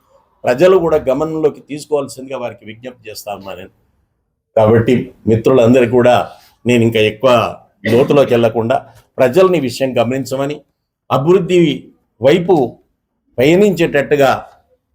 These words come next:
వారి దోహదం ఉండాలని, వారి ఓటింగ్ ఉండాలని నేను ప్రధానంగా అభివృద్ధి వైపు, న్యాయం వైపు ప్రజలు ఆలోచించి ఓటింగ్ చేయవలసిందిగా. అబద్ధాల వైపు మనం ప్రయాణం చేద్దామా? ఎన్ని,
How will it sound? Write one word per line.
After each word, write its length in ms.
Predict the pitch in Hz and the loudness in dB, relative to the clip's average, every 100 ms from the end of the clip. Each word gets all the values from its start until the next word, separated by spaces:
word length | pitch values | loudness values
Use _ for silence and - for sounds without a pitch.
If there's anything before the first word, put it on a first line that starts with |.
| _ _ - | _ _ -2
వారి 220 | 120 117 117 104 - _ 98 | 0 2 0 -4 -10 _ 0
దోహదం 300 | 131 147 127 | 2 2 0
ఉండాలని, 440 | 120 127 123 120 135 - _ _ | 2 4 4 0 -4 -10 _ _
వారి 240 | 107 113 113 110 | 0 0 0 -2
ఓటింగ్ 300 | 123 139 123 | -2 -2 -2
ఉండాలని 460 | 120 120 120 120 123 - 110 | 0 2 2 0 -6 -12 -10
నేను 180 | 113 92 | -10 -10
ప్రధానంగా 640 | 110 107 120 123 117 123 117 90 _ _ _ - | -10 -4 -2 -2 -4 -4 -6 -8 _ _ _ -8
అభివృద్ధి 400 | - 175 214 175 190 | -2 2 2 2 2
వైపు, 260 | 156 170 147 117 104 | 2 2 -2 -4 -4
న్యాయం 320 | 131 165 202 180 | 0 0 0 -2
వైపు 280 | 170 - 156 123 - _ _ | -4 -4 -4 -4 -8 _ _
ప్రజలు 320 | 120 120 151 147 123 | -8 -6 -4 -2 -2
ఆలోచించి 480 | 175 175 165 143 151 131 | -2 -6 -10 -12 -10 -10
ఓటింగ్ 260 | 123 127 123 | -10 -12 -8
చేయవలసిందిగా. 720 | 117 123 113 117 117 127 113 - - _ _ _ _ _ _ _ 107 | -8 -8 -10 -14 -10 -6 -6 -6 -14 _ _ _ _ _ _ _ 0
అబద్ధాల 400 | 120 131 143 143 147 | 0 4 4 6 4
వైపు 220 | 147 156 147 139 151 _ 127 | 4 0 -2 -4 -10 _ -6
మనం 120 | 143 151 | -6 -2
ప్రయాణం 320 | 151 151 160 156 | 0 0 -2 -6
చేద్దామా? 380 | 156 160 165 185 180 _ _ _ _ _ _ _ _ _ _ _ - 131 | -4 -4 -2 -4 -6 _ _ _ _ _ _ _ _ _ _ _ -2 2
ఎన్ని, 240 | 170 180 | 4 4